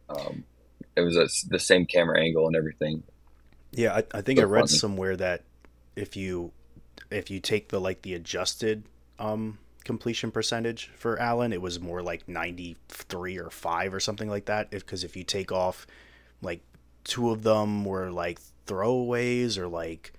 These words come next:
Speaker 2: three of them were spikes or something. So if you, like, take those away, then he, like, completed, like, ninety-five percent of his passes. But, you know, it, it,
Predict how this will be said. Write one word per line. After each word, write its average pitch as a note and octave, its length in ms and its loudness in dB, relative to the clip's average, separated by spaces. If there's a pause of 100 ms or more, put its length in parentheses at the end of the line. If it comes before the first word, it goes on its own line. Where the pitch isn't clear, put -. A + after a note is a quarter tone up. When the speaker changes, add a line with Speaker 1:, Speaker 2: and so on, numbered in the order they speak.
(800)
Speaker 2:
three G2+ 220 -2
of G#2 100 -2
them G2 140 0
were E2+ 120 -4
spikes - 540 2
or A#2 60 0
something. B2 380 0
So G2 120 -4
if F2+ 80 -8
you, G2 80 -6
like, F2+ 200 -4
take G#2+ 240 -4
those G2 240 -2
away, F2+ 480 -4 (580)
then E2+ 240 -6
he, F2+ 180 -8
like, F2 160 -4
completed, F2+ 400 -8
like, F2 160 -4
ninety-five F2 680 -8
percent F2 280 -8
of E2+ 60 -12
his E2+ 100 -10
passes. F2 560 -8 (1000)
But, B2+ 240 4 (220)
you G#2+ 160 -4
know, F#2 180 -2 (800)
it, A2 160 2
it, - 240 -4